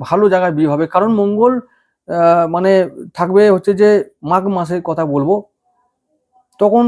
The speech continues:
থাকবে দেবগুরু নক্ষত্রে। গুরুদেবের নক্ষত্রে মঙ্গল থাকলে বিবাহের জন্য ভালো ফল দেয়, দেয়। তো বিবাহ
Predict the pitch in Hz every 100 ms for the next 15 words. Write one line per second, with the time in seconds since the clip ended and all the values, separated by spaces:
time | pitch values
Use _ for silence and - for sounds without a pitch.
0 | 208 160 196 196 214 156 _ _ - 139
1 | 196 180 175 214 185 156 - 151 - 117
2 | 104 _ _ _ _ _ _ _ _ _
3 | _ _ _ _ _ _ _ _ - _
4 | _ _ _ 139 165 180 190 185 180 -
5 | 180 196 185 165 185 185 170 202 233 214
6 | _ _ _ _ _ - 139 185 196 202
7 | 185 202 214 147 151 147 - 143 127 127
8 | 123 131 101 _ _ _ _ - 233 -
9 | - 185 202 180 190 190